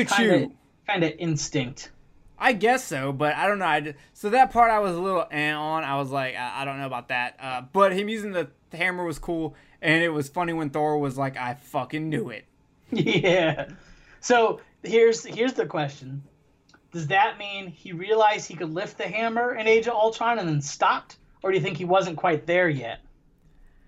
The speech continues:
Speaker 2: I don't think he was quite there yet because he, uh, like, going back, like, I was watching, uh, after the, after, uh, Infinity War, I watched Infinity War, then I went to go see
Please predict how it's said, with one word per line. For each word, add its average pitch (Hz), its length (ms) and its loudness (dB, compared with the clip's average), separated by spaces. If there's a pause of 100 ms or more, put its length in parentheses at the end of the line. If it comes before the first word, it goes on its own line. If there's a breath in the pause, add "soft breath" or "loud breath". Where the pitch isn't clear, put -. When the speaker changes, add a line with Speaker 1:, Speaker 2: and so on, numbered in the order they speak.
(540)
Speaker 2:
I 208 100 6
don't 339 160 4
think 339 100 -6
he 294 60 -2
was 247 120 0
quite 170 300 0
there 180 200 0
yet 139 260 -6
because 143 580 -4 (380)
he, 180 500 -12
uh, 165 420 -2
like, 165 220 -4 (380 soft breath)
going 277 360 6
back, 220 300 0
like, 190 180 -4
I 185 120 0
was 233 180 -2
watching, 190 480 -6
uh, 143 500 -2 (400)
after 240 340 0
the, 202 300 -4
after, 196 580 -4
uh, - 460 -14
Infinity 165 500 -6
War, 135 680 -6
I 160 100 -2
watched 240 340 2
Infinity 202 380 -6
War, 185 260 -2
then 151 140 -4
I 143 60 -2
went 170 200 -4
to 196 40 -14
go 175 140 -6
see 170 460 -8